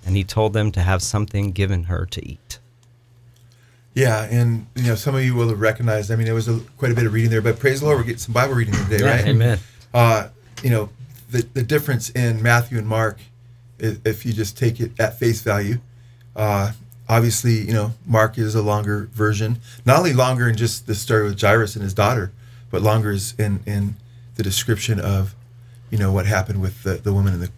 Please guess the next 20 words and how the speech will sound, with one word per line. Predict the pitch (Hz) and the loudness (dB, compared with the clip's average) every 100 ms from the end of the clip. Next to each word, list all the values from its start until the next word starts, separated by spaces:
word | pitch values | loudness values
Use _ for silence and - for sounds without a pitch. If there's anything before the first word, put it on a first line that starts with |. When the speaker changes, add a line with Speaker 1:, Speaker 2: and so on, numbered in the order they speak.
| - | -6
Speaker 2:
touching | - 98 95 | -4 -4 -4
his | 82 | -6
cloak, | - 147 - | 0 0 -2
Speaker 1:
Mm-hmm. | 107 98 | -6 -2
Speaker 2:
you | |
know. | 98 104 - - - - - | -2 -2 -6 -20 -20 -8 0
But | 131 | 2
it's | 151 | 2
interesting, | 151 131 117 110 110 | 0 -2 -2 0 2
you | |
know, | 110 | 0
scholars | 101 120 113 98 | 2 2 2 2
point | 110 98 | -2 -2
out, | - | -2
you | 101 | -4
know, | |
of | 98 | -2
course, | - 101 - - - - - | 0 -2 -2 -14 -20 -8 -2
that, | 101 | 0
uh, | 95 87 | 2 0